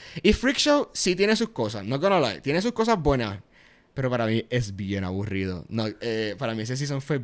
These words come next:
bien aburrido. En el número siete tengo el último season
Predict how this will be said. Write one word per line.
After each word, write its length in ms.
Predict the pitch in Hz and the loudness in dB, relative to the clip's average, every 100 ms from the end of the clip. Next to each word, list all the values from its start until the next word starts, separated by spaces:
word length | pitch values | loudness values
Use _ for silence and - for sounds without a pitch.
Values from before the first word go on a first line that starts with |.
| 107 | -6
bien 720 | 117 123 127 131 131 135 135 - | -6 0 2 4 2 0 -2 -6
aburrido. 760 | 110 107 101 104 104 104 107 _ _ _ _ - - | -6 -6 -6 -6 -4 -6 -10 _ _ _ _ -20 -12
En 80 | 160 | -6
el 100 | 165 | -4
número 240 | 165 165 | -2 -2
siete 480 | 165 240 233 202 160 | -2 2 2 4 0
tengo 280 | 160 143 165 | 0 2 4
el 60 | 151 | 6
último 380 | 156 196 190 | 6 4 2
season 500 | - 123 98 113 131 | 2 0 0 -2 -2